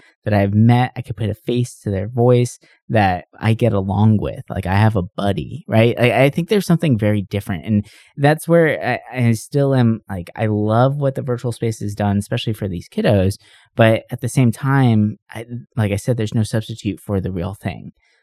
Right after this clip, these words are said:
So that's where I'm like, I, I'm still kind of, is it a combination of the two that is, like, the perfect world, right? Or is virtual cha-, uh, like, meetups, what is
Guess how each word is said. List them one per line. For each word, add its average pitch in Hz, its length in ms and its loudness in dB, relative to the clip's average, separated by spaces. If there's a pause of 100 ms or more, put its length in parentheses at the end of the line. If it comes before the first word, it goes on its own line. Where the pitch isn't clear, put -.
(140)
So 110 240 6
that's 123 240 4
where 143 140 6
I'm 117 140 6
like, 98 260 -2
I, 117 140 -8 (680)
I'm 113 240 2
still 147 340 2
kind 143 220 0
of, 110 160 -2 (840)
is 143 180 4
it 143 100 4
a 131 60 4
combination 127 720 4
of 123 140 2
the 131 80 0
two 139 360 2 (220)
that 110 160 4
is, 107 180 2
like, 101 160 0
the 131 100 0
perfect 110 400 -4
world, 104 380 0 (240)
right? 104 380 0 (560)
Or 104 640 6 (180)
is 113 220 2
virtual 113 720 2 (300)
cha-, - 280 -8
uh, 117 140 2
like, 98 140 2
meetups, 113 500 2 (340)
what 120 380 4 (280)
is 104 540 0